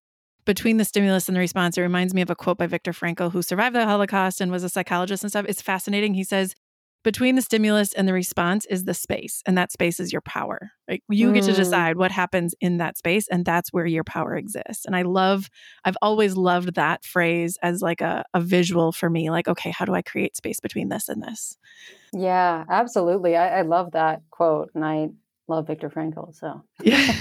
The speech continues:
Speaker 2: <laughs> absolutely.
Speaker 1: Kind of related to space, actually, is you had mentioned, you know, you were really intentional about where you were going to move because you wanted it to really support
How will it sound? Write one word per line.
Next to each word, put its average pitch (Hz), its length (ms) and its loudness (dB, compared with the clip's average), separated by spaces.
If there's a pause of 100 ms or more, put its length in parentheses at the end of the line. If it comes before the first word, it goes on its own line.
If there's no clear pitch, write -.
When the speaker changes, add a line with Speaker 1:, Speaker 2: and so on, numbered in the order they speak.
(200)
Speaker 2:
<laughs> - 240 -20
absolutely. 180 580 -4 (880)
Speaker 1:
Kind 381 300 0
of 415 80 0
related 247 360 2
to 190 80 0
space, 180 300 -4
actually, 180 600 -2
is 208 420 0 (180)
you 247 260 0
had 254 220 -2
mentioned, 190 640 0
you 190 120 0
know, 185 80 2
you 185 260 0
were 190 140 0
really 220 340 2
intentional 196 480 0
about 180 300 0
where 185 320 2
you 214 160 0
were 220 140 2
going 185 260 2
to 170 80 0
move 175 560 -2
because 190 260 -2
you 185 80 0
wanted 190 320 2
it - 160 -2
to 185 140 -6
really 175 260 0
support - 760 -2